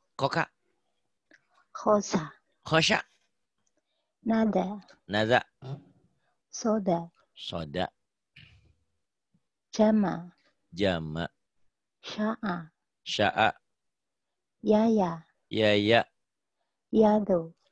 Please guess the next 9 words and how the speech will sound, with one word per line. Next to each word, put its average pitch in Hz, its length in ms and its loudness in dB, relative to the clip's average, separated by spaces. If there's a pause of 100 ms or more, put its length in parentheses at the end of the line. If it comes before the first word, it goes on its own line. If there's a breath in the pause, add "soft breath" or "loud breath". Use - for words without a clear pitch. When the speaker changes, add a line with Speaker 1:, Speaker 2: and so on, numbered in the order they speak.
(320)
Speaker 1:
Yadu. 71 680 -6 (680)
Yadu. 67 540 -12 (720)
Mm-mm. 71 880 -18 (360)
Kemudian 73 480 -18
ini, 71 200 -20
Bu. 80 560 -12
Yuk. - 160 -8 (1400)
Ada. 92 680 -6 (200)
Ada. 107 240 -2